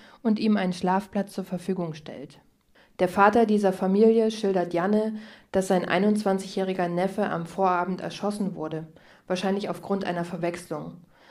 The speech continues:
Aber er solle sich keine Sorgen machen, das kommt hier sehr selten vor.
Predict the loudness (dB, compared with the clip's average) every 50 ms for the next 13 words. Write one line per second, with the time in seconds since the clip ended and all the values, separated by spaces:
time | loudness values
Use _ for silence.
0 | -20 -12 -6 -2 2 4 6 6 6 6 6 6 6 6 4 2 -2 -2 2 4
1 | 4 4 4 6 6 6 6 6 6 4 2 2 0 0 -2 -2 -2 -2 -4 -6
2 | -8 -8 -8 -6 -4 -4 -4 -2 0 0 0 0 0 0 0 0 0 0 0 0
3 | -2 -4 -6 -6 -8 -8 -10 -10 -12